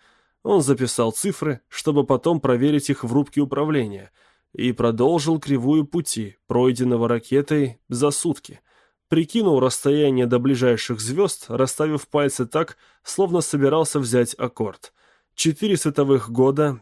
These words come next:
пять и семь десятых года, восемь и три сотых. Наиболее отдалённая звезда имела свою планетную систему. Он засмотрелся на чёрную точку, которой была обозначена на карте эта звезда.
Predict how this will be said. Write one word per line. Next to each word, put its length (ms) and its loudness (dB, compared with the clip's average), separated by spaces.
пять 440 0
и 120 0
семь 380 -2
десятых 540 -2
года, 480 0
восемь 540 -2
и 100 -2
три 260 -4
сотых. 560 -8
Наиболее 640 2
отдалённая 760 2
звезда 580 0
имела 300 2
свою 400 0
планетную 600 0
систему. 640 -4
Он 140 4
засмотрелся 920 0
на 180 0
чёрную 400 0
точку, 400 -2
которой 560 -2
была 360 0
обозначена 600 0
на 160 0
карте 320 -2
эта 300 -2
звезда. 560 -6